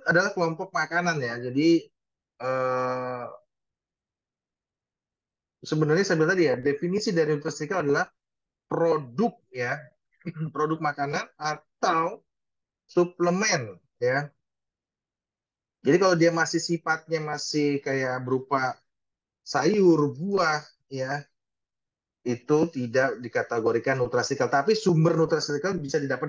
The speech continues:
dari sana gitu loh, paham ya? Jadi nutraceutical tadi yang menurut definisi adalah suatu produk ya. Ada produknya artinya apa? Sudah ada, eh, barang jadinya ya, bahan apa namanya, produk jadinya ya. Kalau sifatnya masih berupa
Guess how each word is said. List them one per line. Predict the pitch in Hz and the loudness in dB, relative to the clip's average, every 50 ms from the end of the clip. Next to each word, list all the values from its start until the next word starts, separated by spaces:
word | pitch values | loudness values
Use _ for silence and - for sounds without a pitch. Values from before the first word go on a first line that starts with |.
| 143 127 | -2 -2
dari | 113 | -2
sana | - 143 143 139 127 120 | -2 -4 -2 -2 -2 -2
gitu | 113 110 110 | -4 -4 -6
loh, | 107 101 95 90 - | -6 -6 -6 -8 -10
paham | 117 120 135 131 120 | -10 -10 -8 -8 -8
ya? | 113 120 - _ _ _ _ _ _ _ _ _ _ _ - | -8 -10 -12 _ _ _ _ _ _ _ _ _ _ _ -6
Jadi | 107 127 160 | -2 0 0
nutraceutical | 165 165 156 - 151 147 147 135 123 | 2 0 0 -2 -4 -6 -6 -4 -4
tadi | 131 139 113 117 147 208 214 151 | -4 -4 -2 -2 -2 -2 0 0
yang | 131 127 131 | -2 0 0
menurut | 127 127 127 127 | 0 0 0 0
definisi | 127 127 - 131 127 123 120 - 180 156 | -2 -2 -2 -4 -4 -4 -2 0 0 2
adalah | 143 139 160 170 | 2 2 0 0
suatu | - - 156 - 170 160 | 0 -2 -2 -2 -4 -4
produk | - - 175 170 156 139 139 202 202 202 - _ _ _ - | -2 0 0 0 0 0 0 -2 -2 -4 -8 _ _ _ -10
ya. | 110 113 113 117 120 | -8 -6 -6 -6 -6
Ada | 127 - | -6 -4
produknya | - 139 139 151 170 175 180 156 135 | -2 0 0 2 2 2 0 0 0
artinya | 123 147 185 202 175 - | 0 -2 -2 -2 -2 -4
apa? | 127 113 110 - | -6 -8 -8 -8
Sudah | - 127 117 131 143 165 175 - _ _ _ _ _ _ _ _ _ _ _ _ _ _ _ _ | -8 -4 -2 0 0 0 -2 -6 _ _ _ _ _ _ _ _ _ _ _ _ _ _ _ _
ada, | - 104 101 101 107 117 127 143 165 - - - _ _ _ _ _ _ - 110 | -2 -2 -2 0 2 2 4 2 2 0 -6 -16 _ _ _ _ _ _ -14 -10
eh, | 113 113 113 110 110 107 | -6 -6 -4 -6 -6 -6
barang | 110 113 110 107 107 120 127 135 139 147 147 147 147 143 123 | -4 -4 -2 0 0 0 -2 -4 -4 -8 -10 -12 -14 -12 -6
jadinya | 110 113 110 107 113 127 135 147 143 123 | -4 -2 -2 -2 -2 -4 -4 -2 -2 -2
ya, | 110 107 113 | -2 -4 -6
bahan | 113 110 98 110 110 107 110 110 - | -6 -8 -8 -8 -10 -12 -12 -14 -16
apa | - - 127 | -12 -12 -10
namanya, | 123 120 113 113 113 113 123 131 139 143 143 - _ _ _ _ _ _ _ | -10 -10 -10 -10 -8 -6 -4 -4 -4 -4 -6 -10 _ _ _ _ _ _ _
produk | - - 131 135 131 120 113 | 2 2 2 2 2 0 2
jadinya | 135 127 117 123 143 147 160 147 - - - - | 2 2 2 2 0 2 2 2 0 -2 -6 -8
ya. | 110 117 131 - - - _ _ _ _ _ _ _ - | -6 -4 -4 -4 -6 -10 _ _ _ _ _ _ _ -2
Kalau | 123 123 135 135 | 2 2 2 2
sifatnya | 131 - 156 139 156 147 147 147 160 147 | 2 0 0 2 2 2 2 2 0 0
masih | 147 143 143 - 160 147 139 | 0 0 0 0 -2 -2 -2
berupa | 139 139 139 - - 151 143 139 131 | -2 -2 -2 0 0 0 0 0 -2